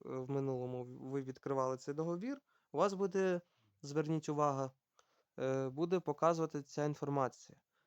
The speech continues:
Договір про добровільну сплату страхових внесків діяв до тридцять першого дванадцятого двадцять тисячі двадцять четвертого року. Якщо ви маєте бажання і надалі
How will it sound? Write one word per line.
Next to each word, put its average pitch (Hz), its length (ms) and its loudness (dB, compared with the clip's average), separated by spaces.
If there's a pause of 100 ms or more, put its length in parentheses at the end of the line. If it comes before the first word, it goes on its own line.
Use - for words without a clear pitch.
(120)
Договір 170 420 0
про 180 180 2
добровільну 156 640 2
сплату 139 600 -2
страхових 165 580 -4
внесків 165 460 -2
діяв 170 380 -2
до 147 120 0
тридцять 135 300 -8
першого 156 360 0
дванадцятого 143 640 0
двадцять 131 280 -4 (300)
тисячі 151 460 -8
двадцять 139 360 -4
четвертого 135 560 -6
року. 127 360 -4
Якщо 190 360 2
ви 143 260 0 (300)
маєте 175 460 4
бажання 135 600 0
і 147 100 -6
надалі 143 540 -2